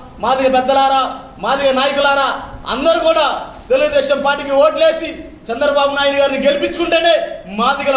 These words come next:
భవిష్యత్తు అని కూడా నేను తెలియజేస్తాను. అదేవిధంగా ఈ అనంతపురం జిల్లాలో నా మాదిగ బిడ్డలు ఎంతో మంది ఉద్యమాలు, ఉద్యమాలు చేసి ఉద్యమ నాయకులుగా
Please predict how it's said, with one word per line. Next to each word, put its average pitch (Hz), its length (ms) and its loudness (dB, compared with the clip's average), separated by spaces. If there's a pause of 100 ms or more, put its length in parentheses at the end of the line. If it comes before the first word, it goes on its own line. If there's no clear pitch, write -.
(120)
భవిష్యత్తు 302 380 2
అని 269 120 -4
కూడా 262 120 2
నేను 247 140 -4
తెలియజేస్తాను. 226 520 -2 (400)
అదేవిధంగా 294 560 2 (460)
ఈ 269 40 -4 (100)
అనంతపురం 311 580 2
జిల్లాలో 320 340 2 (440)
నా 240 80 -2 (120)
మాదిగ 311 280 0 (100)
బిడ్డలు 320 340 2 (400)
ఎంతో 320 180 -2 (140)
మంది 339 240 -2 (500)
ఉద్యమాలు, 339 460 2 (140)
ఉద్యమాలు 302 380 0 (100)
చేసి 349 260 4 (360)
ఉద్యమ 302 340 -2
నాయకులుగా 349 420 0